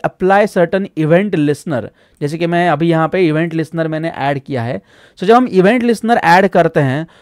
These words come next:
तो जिस किसी भी यूजर इंटरफेस कंपोनेंट के ऊपर वो स्पेसिफिक इवेंट ट्रिगर हुआ है, उस इवेंट रिलेटेड इन्फॉर्मेशन हमें कॉलबैक फंक्शन के अंदर ऑटोमेटिकली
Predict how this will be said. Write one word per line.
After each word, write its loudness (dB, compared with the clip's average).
तो 4
जिस -2
किसी -4
भी 0
यूजर 2
इंटरफेस -2
कंपोनेंट -4
के -2
ऊपर -2
वो -2
स्पेसिफिक -6
इवेंट -2
ट्रिगर 0
हुआ 0
है, -8
उस -4
इवेंट 2
रिलेटेड 2
इन्फॉर्मेशन -2
हमें -2
कॉलबैक 2
फंक्शन -6
के -6
अंदर -4
ऑटोमेटिकली -4